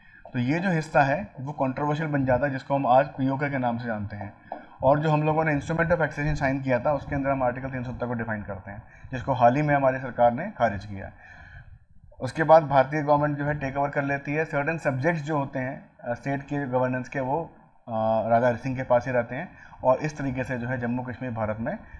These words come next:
विलय हो जाता है। हैदराबाद की बात करेंगे।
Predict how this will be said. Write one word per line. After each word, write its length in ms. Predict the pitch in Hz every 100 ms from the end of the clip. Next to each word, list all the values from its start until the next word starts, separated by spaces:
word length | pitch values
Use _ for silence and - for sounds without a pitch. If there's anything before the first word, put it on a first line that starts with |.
| -
विलय 180 | 117 117
हो 140 | 110 98
जाता 260 | 95 -
है। 300 | 95 95 - - _ _ _ _ _ _ _ _ _ _ - _ - - - - - _ _ - - - - - - - - - - - - - - - - - - - - - _ -
हैदराबाद 360 | 135 170 180 170
की 100 | 170
बात 200 | 160 160
करेंगे। 280 | 156 147